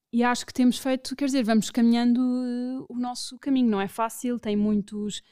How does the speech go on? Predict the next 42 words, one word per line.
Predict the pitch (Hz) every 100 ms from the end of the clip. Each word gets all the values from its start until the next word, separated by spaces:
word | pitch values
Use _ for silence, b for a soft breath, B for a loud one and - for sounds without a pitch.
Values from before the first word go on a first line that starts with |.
| b b
impactos | 202 220 208 - 214 202
económicos, | 202 202 214 208 208 196 - 196 196 - - _ _ -
eh, | 202 190 190 190
e | 202
sociais, | - 214 - 220 214 220 202
e | 208
acho | 208 202
que | -
tudo | 226 208
o |
que | -
fizermos | 202 196 190
daqui | 190 190
para | 190
a |
frente | - 202 196 -
tem | 196
de | 185
ter, | - 190 185 190 - _ _ _ -
eh, | 196 196 190 190 190 196
uma | 190 196
noção, | 196 196 - 214 202 196 190 - _ 214
uma | 202
componente | 214 - 214 214 - 180
de | 202
sustentabilidade | - 220 - 208 202 208 202 196
em | 196 185
todo | 208 196
o |
lado. | 185 185 190
Por | -
sem | - 185 - _
sustentabilidade | - 208 - 185 190 190 180
não | 180
vamos | 180 190
a |
lado | 185 185
nenhum, | 202 220
e | 202
por | - -
susten-, | 202 - - -
sustentabilidade | - 240 233 208 196 190 202